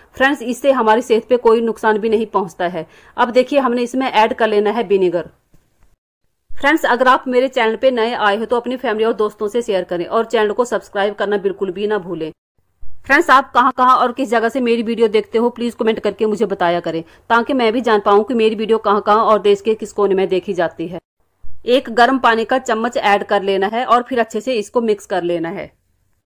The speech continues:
गर्म पानी डालने से क्या होगा कि अगर Vicks थोड़ी बहुत बची होगी तो वो अच्छे से mix हो जाएगी। अभी देखिए, मैंने refill का ढक्कन ले लिया है और उसमें एक छेद कर लिया है।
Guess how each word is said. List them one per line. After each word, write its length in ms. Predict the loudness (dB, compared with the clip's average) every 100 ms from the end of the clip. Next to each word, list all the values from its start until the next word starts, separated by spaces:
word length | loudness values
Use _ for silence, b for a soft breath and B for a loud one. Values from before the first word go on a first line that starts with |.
| _ _ _ -6 -6 -2
गर्म 280 | 2 2 2
पानी 300 | 0 0 2
डालने 300 | 2 2 0
से 120 | -4
क्या 160 | -2 0
होगा 260 | 2 0
कि 100 | 0
अगर 240 | -2 -2 -4
Vicks 260 | -6 -8 -2
थोड़ी 180 | 0 2
बहुत 240 | 0 0
बची 260 | 0 -4 0
होगी 240 | 0 0
तो 100 | -2
वो 80 | 0
अच्छे 180 | 0 -2
से 120 | -4
mix 280 | -2 -2 -4
हो 200 | -4 -2
जाएगी। 420 | -2 -2 -4 -10 -16 _ -20 _ _ _ _ _ _ _ -6 -6 -6 -18 -16 -2
अभी 220 | 0 0
देखिए, 300 | 0 -2 -2
मैंने 240 | -2 0
refill 280 | 0 -2 -4
का 140 | -2 -2
ढक्कन 360 | -4 -6 -2
ले 160 | 2 2
लिया 220 | 2 -2
है 100 | 0
और 220 | 0 0
उसमें 240 | -2 -4 -2
एक 140 | -2
छेद 280 | -2 0 0
कर 160 | 0 -2
लिया 220 | -2 -2
है। 120 | -4